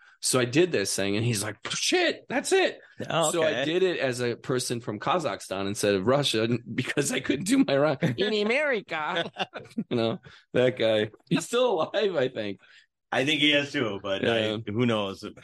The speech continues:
Speaker 2: He was big for a
Speaker 1: <laughs>
Speaker 2: while.
Speaker 1: But to make a long story short,
Speaker 2: That's hilarious.
Speaker 1: like, um, that's, yeah, he had seen one of the films at one of the film festivals, and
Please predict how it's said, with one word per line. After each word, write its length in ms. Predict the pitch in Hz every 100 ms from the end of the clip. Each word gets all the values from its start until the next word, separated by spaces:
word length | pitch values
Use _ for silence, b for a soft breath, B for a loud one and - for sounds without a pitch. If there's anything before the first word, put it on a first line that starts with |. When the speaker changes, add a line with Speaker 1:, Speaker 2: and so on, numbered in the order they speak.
| -
Speaker 2:
He 240 | 277 104
was 140 | 110 107
big 260 | 113 113
for 120 | 110 98
a 40 |
Speaker 1:
<laughs> 80 | 101
Speaker 2:
while. 280 | 98 95 - -
Speaker 1:
But 260 | 156 143
to 100 | 180
make 200 | 180 175
a 40 | 165
long 220 | 156 165
story 360 | - - 160 143
short, 260 | - 135
Speaker 2:
That's 200 | 120 123
hilarious. 440 | 104 98 92 92 87 -
Speaker 1:
like, 280 | 160 - B B B B
um, 680 | 147 156 147 143 139 135 - _ -
that's, 400 | 143 - - -
yeah, 340 | 156 190 147 -
he 260 | 165 143
had 140 | 139 135
seen 300 | - 139 147
one 120 | 143
of 60 |
the 60 | 131
films 400 | 127 123 127 127
at 60 | 104
one 100 | 113
of 60 |
the 60 | 110
film 220 | 120 117
festivals, 680 | 113 107 - 101 104 101 101
and 280 | 92 92